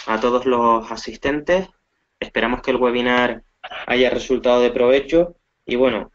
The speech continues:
para cualquier consulta, eh, o sugerencia, nos pueden escribir a admisión arroba ealde punto es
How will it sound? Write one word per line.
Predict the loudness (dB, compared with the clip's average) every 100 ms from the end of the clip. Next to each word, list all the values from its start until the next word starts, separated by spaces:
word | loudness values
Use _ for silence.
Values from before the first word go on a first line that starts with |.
| -6
para | -2 0
cualquier | -2 -2 -6
consulta, | -2 -2 -2 -4 -4 -2 0 2 2 0 -2 -6 _ _ _ _
eh, | -8 -2 0 0
o | -2 -2
sugerencia, | -6 -4 -2 -2 -2 -4 -4 -10 _
nos | -12 -6
pueden | -2 0 -2
escribir | -4 -4 -2 0
a | 0
admisión | -2 -4 -4 -2
arroba | 0 0 2 2
ealde | 0 -2
punto | -4 -4 -2 0
es | 0 -4 -16